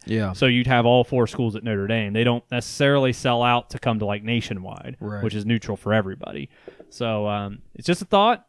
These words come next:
Speaker 2: uh, something, uh, you know, kicking around, uh, for a long time. And obviously it's a very passionate rant of mine. So, uh, yeah. Anyhow, so let's talk about the rankings of our opponents, uh, this season. I think hands down,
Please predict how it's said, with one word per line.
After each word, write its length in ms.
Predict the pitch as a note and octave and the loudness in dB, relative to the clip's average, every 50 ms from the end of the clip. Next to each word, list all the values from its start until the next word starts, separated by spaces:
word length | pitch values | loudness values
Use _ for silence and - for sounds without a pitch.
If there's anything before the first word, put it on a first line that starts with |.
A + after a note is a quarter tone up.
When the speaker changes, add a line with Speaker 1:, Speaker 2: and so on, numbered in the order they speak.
| _ - | _ -10
Speaker 2:
uh, 300 | - C3+ C3 C3+ C3+ C3+ | -6 -4 -4 -2 -2 -2
something, 420 | B2+ - E3+ E3+ D#3+ - E3+ E3 D#3+ | -2 -2 -2 -4 -2 -4 -4 -2 -2
uh, 300 | D#3+ D#3 D#3 D#3 D3+ B2 | -2 0 0 -2 -2 -4
you 140 | B2+ D3 C#3+ | -6 -8 -8
know, 140 | D3 D3+ C#3+ | -8 -8 -8
kicking 280 | - - F3+ - D#3 | -4 -6 -4 -4 -4
around, 520 | D3+ D3+ D#3 D#3 D#3+ E3 F3 F#3 G3 F#3+ E3 | -4 -4 -2 -2 0 0 -2 -2 -4 -4 -4
uh, 260 | C3+ B2 B2 A#2+ A#2+ | -4 -2 -2 -4 -6
for 160 | - - C3+ | -6 -6 -6
a 60 | B2 A#2+ | -4 -2
long 240 | B2+ C3+ C#3+ C#3 | -2 -2 -2 -2
time. 360 | C3+ D3 C#3 C#3 D3 D3+ D3+ C#3 | -4 -4 -4 -4 -4 -4 -4 -6
And 80 | A#2+ | -6
obviously 440 | A2+ B2+ B2+ B2+ B2 - - B2 A#2+ | -6 -6 -6 -6 -6 -6 -4 -4 -4
it's 100 | A#2 - | -4 -4
a 80 | A#2 A2 | -6 -4
very 240 | A2+ C3 B2+ A#2 | -2 -2 -2 -2
passionate 520 | A2+ - - B2+ A#2+ A#2+ - - A#2+ A2 G2 | -2 -2 -2 -2 -2 -2 -4 -8 -12 -12 -10
rant 260 | A2+ A#2 A#2+ A#2+ A2+ | -8 -8 -6 -6 -6
of 60 | A2 A2 | -8 -8
mine. 320 | A2 G#2+ G#2+ G#2+ A#2 C3 | -8 -10 -10 -10 -10 -10
So, 400 | - - A2+ G#2+ G#2+ G#2+ G#2 G#2 | -8 -6 -4 -2 -2 -2 -2 -2
uh, 240 | G#2 G#2 G#2 G#2 G#2 - _ _ - _ _ _ _ _ - | -2 -2 -4 -4 -6 -8 _ _ -20 _ _ _ _ _ -4
yeah. 220 | - C#3 C3+ A2+ - _ _ _ - | -2 -2 -2 -2 -4 _ _ _ -4
Anyhow, 420 | F3 G3 G3 D#3 C3+ B2 B2 C#3+ C#3+ | -2 0 0 0 0 -2 -2 -4 -6
so 180 | - - E3+ F3 | -6 -4 -2 0
let's 180 | F#3+ A3+ A3+ | 0 0 0
talk 240 | - - A#3 G#3 - | 0 0 0 0 0
about 260 | F#3 F3 F3+ F3+ E3+ | -2 -2 0 0 0
the 120 | D#3+ C#3+ A#2+ | -2 -6 -6
rankings 420 | A2+ B2+ C3+ D3 C#3+ D3 C3+ A#2+ | -4 -4 -4 -4 -4 -6 -8 -8
of 100 | G#2 G2 | -8 -8
our 120 | G#2+ G#2+ G2+ | -8 -10 -10
opponents, 640 | - - A#2 G#2+ G2+ G2 F2+ - - - - - | -12 -12 -12 -12 -12 -12 -14 -16 -20 -20 -18 -16
uh, 80 | - G#2+ | -14 -12
this 160 | G2 G#2 - | -12 -12 -12
season. 360 | - - A2 G2+ G2 G2 G#2 | -10 -10 -8 -8 -8 -6 -4
I 100 | A#2+ D#3+ | -2 0
think 180 | G3 G#3 G3 E3+ | 2 2 2 2
hands 320 | C#3+ D#3 D#3+ D#3 D3+ C3+ | 2 0 2 0 -2 -2
down, 400 | B2 B2+ B2+ B2+ B2+ B2 B2+ B2 | -2 -2 0 0 -2 -2 -4 -8